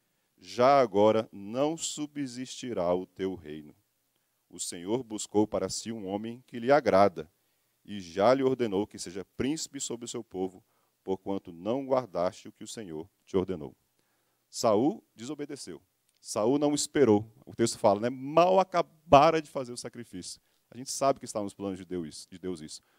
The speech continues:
Mas fica pra nós como exemplo de alguém que não esperou o tempo de Deus, a forma correta de Deus, e acabou se frustrando, mas uma fru-, frustração muito alta, né? Ele perdeu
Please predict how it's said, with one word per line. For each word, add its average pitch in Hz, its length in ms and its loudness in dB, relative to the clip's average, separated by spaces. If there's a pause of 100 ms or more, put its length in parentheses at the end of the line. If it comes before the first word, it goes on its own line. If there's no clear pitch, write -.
(140)
Mas 110 160 0
fica 135 160 -8
pra 135 120 -4
nós 123 180 0
como 135 140 -12
exemplo 120 340 -10 (220)
de 98 100 -8
alguém 101 180 -4
que 110 120 -16
não 120 200 -4
esperou 123 400 0
o 120 40 -10
tempo 160 360 -6
de 147 120 -16
Deus, 117 340 -12 (260)
a 104 120 -12
forma 113 340 -6
correta 151 600 2
de 139 120 -12
Deus, 117 440 -8
e 123 100 -6
acabou 127 420 -4 (280)
se - 160 -10
frustrando, 139 580 -6 (140)
mas 117 140 -12
uma 131 80 -16
fru-, - 180 -20
frustração 127 580 -6
muito 123 220 -4
alta, 110 200 2
né? 117 100 -12
Ele 120 140 -6
perdeu 123 420 0